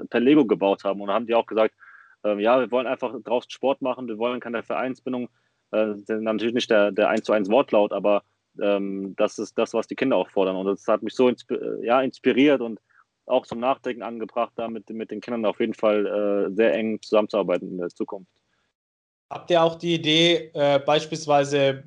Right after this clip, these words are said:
Speaker 2: Profis von den Skyliners mal anzufragen, dass die mal vorbeikommen, äh, bei euch, um zu zocken, einfach um da noch ein bisschen mehr Aufmerksamkeit zu bekommen? Oder gibt's
Speaker 1: Ja.
Speaker 2: vielleicht auch schon Profis, die im Sommer bei euch mitzocken, äh, irgendwelche, die aus Frankfurt kommen?
Speaker 1: Ja, also wir hatten über die letzten Jahre vereinzelt,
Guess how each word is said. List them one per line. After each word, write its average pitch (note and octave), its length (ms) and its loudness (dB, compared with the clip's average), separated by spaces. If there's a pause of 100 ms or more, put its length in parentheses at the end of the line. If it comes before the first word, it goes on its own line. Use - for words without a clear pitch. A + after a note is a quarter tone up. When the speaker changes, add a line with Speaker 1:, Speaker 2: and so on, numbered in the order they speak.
Speaker 2:
Profis E3+ 460 0
von D3+ 160 2
den D3+ 160 -2
Skyliners D#3+ 680 4
mal D#3 160 2
anzufragen, D3+ 640 -2
dass D3 140 -6
die E3 100 -12
mal D3+ 120 -4
vorbeikommen, D3 800 -2
äh, C#3 200 2
bei C#3+ 80 -2
euch, D#3 280 -2
um D3+ 120 -10
zu - 140 -12
zocken, D3+ 480 -4 (320)
einfach C#3+ 300 -4
um C#3+ 520 -6
da C#3+ 160 4
noch C#3+ 200 -2
ein D3 60 -10
bisschen D3+ 280 -8
mehr C#3+ 240 -2
Aufmerksamkeit D#3+ 760 -2
zu D3+ 120 -10
bekommen? D#3+ 400 -2 (320)
Oder C#3+ 160 2
gibt's - 220 -4
Speaker 1:
Ja. - 120 4
Speaker 2:
vielleicht C3+ 160 6
auch C#3 100 -16
schon - 180 -18
Profis, D3 380 -2
die C#3+ 100 -6
im C3+ 60 -4
Sommer C3+ 280 0
bei C3+ 80 2
euch C3 180 2
mitzocken, C#3 520 -6
äh, B2 260 0
irgendwelche, C3+ 360 -2
die C#3 140 -2
aus B2+ 160 0
Frankfurt C3+ 380 -6
kommen? D3 240 -4 (880)
Speaker 1:
Ja, A2 100 4
also B2+ 180 4
wir A#2+ 80 4
hatten C3+ 300 0
über A#2 160 0
die A2 100 -4
letzten C3+ 300 -2
Jahre B2 240 2
vereinzelt, A#2 760 -6